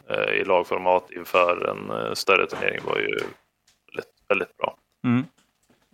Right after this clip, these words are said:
Speaker 2: Men då tänker jag att innan vi hoppar in till War-, vad, nu ska vi se, vad heter den? Den heter World Championship of Warhammer, heter den.
Speaker 1: Mm.
Speaker 2: Ett, inte ett namn som rinner av tungan direkt.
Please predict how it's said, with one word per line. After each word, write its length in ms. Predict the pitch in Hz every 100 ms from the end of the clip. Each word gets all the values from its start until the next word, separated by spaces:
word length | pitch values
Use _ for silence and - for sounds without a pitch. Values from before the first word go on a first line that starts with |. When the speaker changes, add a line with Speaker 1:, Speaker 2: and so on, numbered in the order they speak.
| _ _ - - - - - - _ _ _ _ -
Speaker 2:
Men 380 | 165 196 202 190
då 100 | 196
tänker 280 | 247 208 190
jag 100 | -
att 60 | - _ _ _ _ - _ _ -
innan 360 | 180 175 185 202
vi 120 | 190
hoppar 340 | 160 156 160 156
in 220 | 151 139
till 460 | 151 143 131 123 117 - -
War-, 500 | 127 127 123 135 123
vad, 160 | 147
nu 100 | 151
ska 100 | 143
vi 40 | 117
se, 140 | 92
vad 140 | 101
heter 180 | 139 127
den? 80 | 101
Den 80 | 107
heter 320 | 127 127 120
World 600 | 120 120 127 131 120 107
Championship 560 | - 120 110 107 120 127
of 60 |
Warhammer, 320 | 165 101 90
heter 180 | 85 -
den. 160 | 95 95 _ _ _ _ _ -
Speaker 1:
Mm. 140 | 95 - - - - -
Speaker 2:
Ett, 140 | 120 -
inte 400 | 165 131 123 175
ett 120 | -
namn 280 | 127 120 110
som 300 | 113 107 - - _ _ _ -
rinner 400 | 120 120 117 107
av 80 | 101
tungan 380 | - 104 123 98
direkt. 320 | 101 -